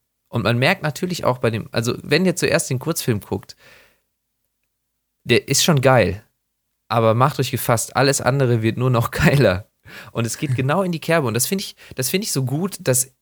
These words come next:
dass er zwar, dass er nicht zwingend versucht, sich neu, immer neu zu erfinden oder so, sondern man merkt richtig, wie, wie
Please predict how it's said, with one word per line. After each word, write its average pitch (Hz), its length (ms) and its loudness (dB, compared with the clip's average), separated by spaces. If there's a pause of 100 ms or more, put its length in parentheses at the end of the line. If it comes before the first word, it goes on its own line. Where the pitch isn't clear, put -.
(100)
dass 131 300 -2
er 127 260 2
zwar, 123 280 -2
dass 120 280 -6
er 113 120 -2
nicht 156 220 -6
zwingend 135 280 -4
versucht, 120 580 0
sich 120 200 -4
neu, 120 280 2
immer 139 300 0
neu 123 260 0
zu - 220 -2
erfinden 95 720 -2 (680)
oder 98 240 0
so, 92 440 0 (320)
sondern 120 520 0
man 123 180 0
merkt 123 260 0
richtig, 135 360 -4
wie, 120 300 -2
wie 123 380 -2